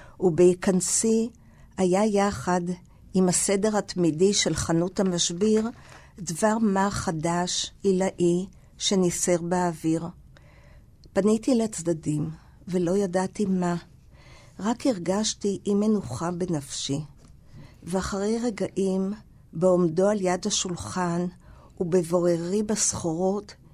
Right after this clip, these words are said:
הרגשתי בפלא. מאי שם, מלמעלה, מהקומה השנייה,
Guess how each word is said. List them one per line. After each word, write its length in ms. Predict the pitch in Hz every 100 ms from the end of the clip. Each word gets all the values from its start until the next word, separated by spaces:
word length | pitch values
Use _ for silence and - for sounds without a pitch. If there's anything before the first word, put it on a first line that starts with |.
| - -
הרגשתי 600 | 185 165 147 175 - -
בפלא. 600 | 185 170 - 185 175 165 156 - - - - - - - - - - -
מאי 300 | 196 - 240
שם, 480 | 247 - 175 156 170 180 - -
מלמעלה, 800 | 214 208 202 190 156 151 156 156 - - - - - -
מהקומה 520 | 190 180 202 190 202
השנייה, 680 | 214 - 233 214 175 156